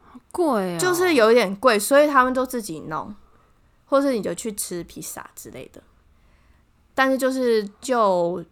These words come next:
Speaker 2: 吃并不是这么便利，然后店家很早都关门。嗯，所以如果你要去欧洲旅游，你是晚上会饿，你真的要带泡面，或者是你下午要先买好你晚上的点心，反正就买菜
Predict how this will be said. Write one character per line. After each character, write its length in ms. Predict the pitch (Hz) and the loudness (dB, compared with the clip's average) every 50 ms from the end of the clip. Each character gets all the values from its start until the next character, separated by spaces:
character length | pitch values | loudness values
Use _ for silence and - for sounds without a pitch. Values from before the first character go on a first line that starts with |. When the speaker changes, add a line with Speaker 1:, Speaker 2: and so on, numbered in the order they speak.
| _ _ | _ _
Speaker 2:
吃 600 | - - - - - - 185 180 180 180 185 185 _ - | -10 -8 -8 -8 -8 -8 -8 -6 -6 -8 -8 -10 _ -12
并 180 | 208 170 160 | -12 -12 -12
不 140 | 165 - 143 | -14 -16 -18
是 100 | 156 160 | -16 -14
这 100 | - 165 | -14 -14
么 120 | 135 - _ - | -14 -14 _ -16
便 200 | - - - - - | -16 -16 -16 -18 -20
利， 140 | - - - _ | -20 -20 -20 _
然 120 | - 165 165 | -20 -20 -18
后 340 | 165 165 160 135 131 - - _ _ _ - | -16 -16 -14 -14 -16 -16 -20 _ _ _ -12
店 220 | - 165 156 156 | -10 -10 -10 -10
家 160 | - 151 147 | -10 -12 -12
很 260 | 143 - - - - - | -12 -14 -16 -18 -16 -16
早 160 | - - - | -16 -16 -16
都 80 | - - | -18 -18
关 180 | - - - - - | -18 -18 -18 -20 -20
门。 300 | - - 247 240 226 220 _ _ _ _ _ _ _ - | -20 -20 -20 -20 -20 -20 _ _ _ _ _ _ _ -20
嗯， 140 | 240 233 - - - _ _ _ _ _ _ _ _ _ _ _ _ _ | -20 -20 -20 -20 -20 _ _ _ _ _ _ _ _ _ _ _ _ _
所 160 | - - 185 | -4 -2 0
以 40 | 180 | 2
如 100 | 208 240 | 4 4
果 80 | 269 | 2
你 100 | 247 202 | 2 0
要 80 | 175 175 | -2 -4
去 80 | 190 | -4
欧 160 | 175 175 190 185 | -4 -4 -4 -2
洲 160 | 190 185 185 | -4 -4 -6
旅 180 | 170 156 139 | -6 -8 -8
游， 240 | 104 95 104 101 117 - | -8 -10 -10 -10 -12 -12
你 100 | 147 151 | -12 -12
是 160 | - - - | -8 -8 -6
晚 240 | 190 170 - - 196 | -6 -6 -6 -8 -10
上 180 | - 165 165 | -12 -12 -12
会 80 | 175 175 | -12 -12
饿， 200 | - - 170 147 | -10 -10 -8 -8
你 160 | 143 143 151 | -8 -10 -10
真 180 | 156 196 190 208 | -6 -4 -4 -2
的 60 | 208 | 0
要 140 | 190 185 185 | 2 0 2
带 180 | - 190 170 165 | 2 0 -2 -2
泡 260 | - - 175 151 90 | 0 0 -2 0 -2
面， 260 | - 160 156 - - | -6 -10 -10 -10 -8
或 200 | 175 208 208 185 | -4 -2 -2 -2
者 60 | 170 | -2
是 200 | 170 - 214 196 | -4 -6 -8 -8
你 240 | 180 175 170 151 143 | -8 -8 -10 -12 -12
下 280 | - - - 196 180 160 | -6 0 2 4 4 4
午 60 | 156 | 2
要 120 | 156 165 | -4 -6
先 200 | 185 - 180 160 | -8 -10 -12 -14
买 280 | 165 165 160 - - - | -12 -10 -10 -10 -10 -12
好 260 | 190 - 170 - - - | -10 -10 -10 -10 -10 -14
你 100 | 151 139 | -16 -16
晚 200 | 151 - - - | -14 -16 -16 -14
上 180 | 208 - 165 147 | -12 -12 -12 -12
的 60 | 135 | -12
点 180 | - - - _ - | -14 -16 -16 _ -18
心， 340 | - - - - - - 247 _ _ _ _ _ _ _ _ _ _ _ _ _ _ _ _ _ _ _ _ _ _ _ _ _ _ _ _ _ _ _ | -16 -16 -16 -16 -18 -20 -20 _ _ _ _ _ _ _ _ _ _ _ _ _ _ _ _ _ _ _ _ _ _ _ _ _ _ _ _ _ _ _
反 120 | - 175 160 | -8 -8 -6
正 60 | 180 | -6
就 80 | 180 | -6
买 160 | 175 160 147 - | -6 -6 -8 -8
菜 260 | - - - - | -8 -10 -10 -10